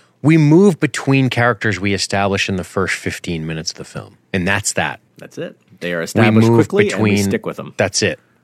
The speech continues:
Speaker 1: We move between Kay, Jay, we, we get some of Fi-, Fiorentino's character, and we get Edgar,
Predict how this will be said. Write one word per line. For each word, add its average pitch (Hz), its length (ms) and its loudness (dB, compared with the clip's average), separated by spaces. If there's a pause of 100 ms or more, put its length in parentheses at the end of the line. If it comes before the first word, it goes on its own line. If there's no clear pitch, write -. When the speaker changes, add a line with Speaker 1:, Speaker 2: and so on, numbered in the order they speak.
(120)
Speaker 1:
We 98 180 0
move 98 240 2
between 90 760 -4 (380)
Kay, 104 560 0 (220)
Jay, 87 720 -2 (460)
we, 82 520 -4
we 73 300 -12
get 90 260 -4
some 92 260 0
of 85 200 -4
Fi-, - 220 -8
Fiorentino's 92 640 -4
character, 90 680 -2
and 82 300 -8
we 80 120 -10
get 82 280 -4 (160)
Edgar, 95 440 -6